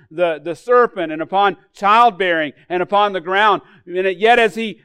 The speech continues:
cursed the serpent, he made a promise. He made a promise.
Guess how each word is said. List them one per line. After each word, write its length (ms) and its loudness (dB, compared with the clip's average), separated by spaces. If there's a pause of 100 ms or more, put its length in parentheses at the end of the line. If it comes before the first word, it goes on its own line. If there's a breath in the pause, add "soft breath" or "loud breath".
(100)
cursed 360 0
the 100 -14
serpent, 440 -2
he 60 -8
made 300 2
a 60 0
promise. 840 -4 (840)
He 60 -20
made 160 -6
a 40 -12
promise. 680 -12